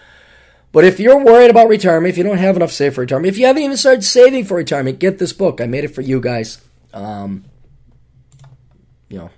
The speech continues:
because we're all minimalists. Well, not all of us, but we'd like to be. And it's like, "Oh, uh, I don't know about this. If I'm living minimally," this is the book. It's The Minimalist Retirement,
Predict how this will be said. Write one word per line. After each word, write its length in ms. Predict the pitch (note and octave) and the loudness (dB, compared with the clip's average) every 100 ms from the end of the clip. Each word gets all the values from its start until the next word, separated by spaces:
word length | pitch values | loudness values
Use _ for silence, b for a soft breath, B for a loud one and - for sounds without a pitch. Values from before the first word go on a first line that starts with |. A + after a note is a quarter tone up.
| _ _ _ - A#2 _ _ _ | _ _ _ -20 -20 _ _ _
because 220 | - G#2+ | -18 -6
we're 120 | A#2 | 0
all 120 | A#2 | 0
minimalists. 480 | A2 B2 A2 G#2 G#2+ | 0 -2 -2 -6 -10
Well, 60 | G#2+ | -12
not 180 | G#2+ | -10
all 260 | G2+ G#2+ G2+ | -6 -4 -4
of 60 | G2+ | -8
us, 100 | - | -16
but 160 | G2+ - G#2 | -18 -18 -14
we'd 200 | G#2+ G#2+ | -10 -6
like 200 | G#2 G#2+ | -6 -8
to 40 | |
be. 160 | G2+ G2 | -12 -12
And 100 | G2 | -12
it's 80 | G2 | -16
like, 140 | - | -12
"Oh, 300 | G#3 A3 F#3+ | -10 -8 -8
uh, 360 | D#3+ F3+ F#3 F3+ | -8 -8 -8 -8
I 40 | |
don't 140 | F#3+ | -6
know 140 | F#3+ G3+ | -6 -6
about 280 | D#3+ D3+ D3+ | -6 -6 -8
this. 160 | D3 | -14
If 100 | D3 | -12
I'm 160 | F3 F3 | -10 -8
living 240 | F#3 F3 | -6 -6
minimally," 500 | E3+ F3+ C#3+ C3 - | -6 -6 -6 -10 -10
this 200 | A#2 A2+ | -10 -8
is 100 | B2+ | -10
the 80 | A#2+ | -12
book. 140 | G#2+ | -10
It's 180 | A2+ - | -12 -14
The 140 | C#3 D3+ | -8 -4
Minimalist 640 | G3+ B3+ A#3+ G#3+ F#3+ - | 0 0 0 -2 -2 -6
Retirement, 520 | D3+ C3+ A2+ G2 - | -12 -8 -10 -10 -16